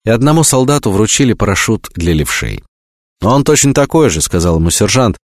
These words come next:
«только кольцо висит слева. Ты можешь раскрыть парашют любой рукой, но левой это будет делать проще». Группа села в самолет, который поднял их на высоту восемь тысяч футов, и один за другим они прыгнули.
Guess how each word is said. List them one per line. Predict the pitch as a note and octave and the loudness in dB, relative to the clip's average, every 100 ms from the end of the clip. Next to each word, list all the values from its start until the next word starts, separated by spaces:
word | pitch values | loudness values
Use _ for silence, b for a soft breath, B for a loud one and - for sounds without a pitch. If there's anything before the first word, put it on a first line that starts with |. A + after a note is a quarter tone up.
| _ - | _ -2
«только | B2 A2+ G2+ | 0 0 -2
кольцо | C#3 C3 - D3+ A2+ | 0 0 2 2 2
висит | G2 - G2+ | 0 -2 -2
слева. | - A#2+ F2 C2 - _ _ _ | -2 0 0 -2 -10 _ _ _
Ты | C#3+ | 2
можешь | D3+ A#2 - | 2 2 0
раскрыть | A#2 A2+ - B2+ - | 0 0 0 -2 0
парашют | A2+ A2 - - | -2 0 -2 0
любой | B2 C3+ A#2+ | 0 2 2
рукой, | F2+ - E2 | 2 0 0
но | F#2 A2 | 2 2
левой | A2+ C3 G#2 F#2+ | 2 2 2 0
это | F#2+ F2 | 0 -2
будет | F2+ F2 D#2+ | -2 -2 -2
делать | E2 D#2 D2+ - | -2 0 0 -4
проще». | C#2+ C2 - - - _ _ _ _ _ _ _ G#2 | -4 -4 -6 -8 -10 _ _ _ _ _ _ _ -4
Группа | A#2 D3 - F#2 | 0 0 0 -2
села | - F2 D2+ | 0 0 0
в | C#2 | 0
самолет, | - E2 G#2 D3 - | -2 0 2 0 0
который | G#2 G2 G#2+ G2+ | -4 0 0 0
поднял | B2 A2 G2+ F#2+ | 0 2 2 0
их | F#2 - | 0 -2
на | |
высоту | D#2+ E2 G2 - C3 | -2 0 0 0 0
восемь | E2+ A2 - A2 | 2 0 0 -2
тысяч | F#2+ G#2+ - F#2+ | -2 -2 -2 -4
футов, | - D3 D3+ B2 - - - | -2 -4 -2 -4 -4 -10 -6
и | - | 0
один | B2+ B2+ A#2+ D3+ E3 | 2 2 2 2 2
за | A2+ A2+ | 2 2
другим | G2+ G#2 G#2 A2 | 2 0 2 2
они | F2+ E2+ D#2+ | 2 2 0
прыгнули. | F2 D2 A#1 - - | -2 -4 -6 -8 -10